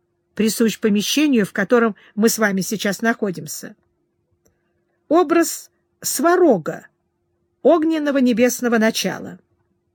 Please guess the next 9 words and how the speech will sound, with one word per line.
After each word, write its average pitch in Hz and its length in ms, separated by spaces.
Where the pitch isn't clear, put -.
Здесь 196 400
это 247 180
можно 233 320
увидеть 233 480
по 233 120
символам, 196 760
по 220 140
оберегам 226 640
камня». 170 560